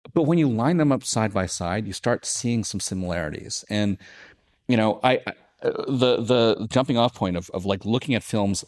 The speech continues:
of the diaspora is in part to see how those, those initial places of convergence actually started to diverge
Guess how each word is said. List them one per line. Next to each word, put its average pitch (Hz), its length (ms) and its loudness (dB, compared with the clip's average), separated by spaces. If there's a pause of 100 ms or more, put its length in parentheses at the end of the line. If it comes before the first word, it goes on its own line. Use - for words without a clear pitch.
(140)
of 117 180 2
the 104 100 0
diaspora 95 760 -2 (360)
is 123 120 2
in 117 100 0
part 131 260 0
to 127 100 -2
see 156 340 2
how 120 220 0
those, 98 420 -2 (600)
those 104 380 2 (100)
initial 123 680 2 (120)
places 117 300 0
of 101 100 -2
convergence 98 680 -2 (220)
actually 131 200 0
started 107 300 0
to 90 80 -6
diverge 98 540 -4